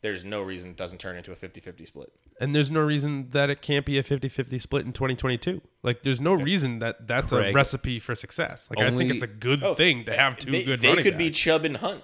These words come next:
Speaker 1: I don't wanna make, I don't
Speaker 3: Only
Speaker 1: wanna make too big a
Speaker 3: this
Speaker 1: leap,
Speaker 3: year's
Speaker 1: but
Speaker 3: guaranteed.
Speaker 2: Yeah, right. There's an out.
Speaker 3: Right.
Speaker 2: Right. There's,
Speaker 3: Uh,
Speaker 2: there's an out to every running
Speaker 3: every,
Speaker 2: back contract
Speaker 3: yeah.
Speaker 2: ever.
Speaker 1: Yeah.
Speaker 3: But
Speaker 2: But that's, they are,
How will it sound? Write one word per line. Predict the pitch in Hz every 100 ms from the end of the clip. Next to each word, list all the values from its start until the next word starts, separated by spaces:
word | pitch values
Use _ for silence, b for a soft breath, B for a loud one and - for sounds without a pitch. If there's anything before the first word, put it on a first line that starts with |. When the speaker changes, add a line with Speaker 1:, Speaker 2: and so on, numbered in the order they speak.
| _
Speaker 1:
I | -
don't | 123
wanna | 131 127
make, | 127 120
I | 110
don't | 120
Speaker 3:
Only | 117
Speaker 1:
wanna | 107 101
make | 98
too | 127
big | 113 107
a |
Speaker 3:
this | 107
Speaker 1:
leap, | 156
Speaker 3:
year's | 104 98
Speaker 1:
but | 95
Speaker 3:
guaranteed. | 90 85 82 85 82 80 - _ _ _ _ 165
Speaker 2:
Yeah, | 180 160
right. | 165 143 131
There's | 160
an | 143
out. | 120 120 107
Speaker 3:
Right. | 135 98
Speaker 2:
Right. | 147 117 104 -
There's, | 139 135
Speaker 3:
Uh, | 143
Speaker 2:
there's | 147 135 -
an | - 151
out | 156 147
to | 147
every | 131 131
running | 127 120
Speaker 3:
every, | 117 104
Speaker 2:
back | 101
contract | 110 104 101
Speaker 3:
yeah. | 78
Speaker 2:
ever. | 110 92 - -
Speaker 1:
Yeah. | 95 -
Speaker 3:
But | - 95 127
Speaker 2:
But | 131 107 98 139
that's, | 147 131 - -
they | 147 139 131
are, | 131 131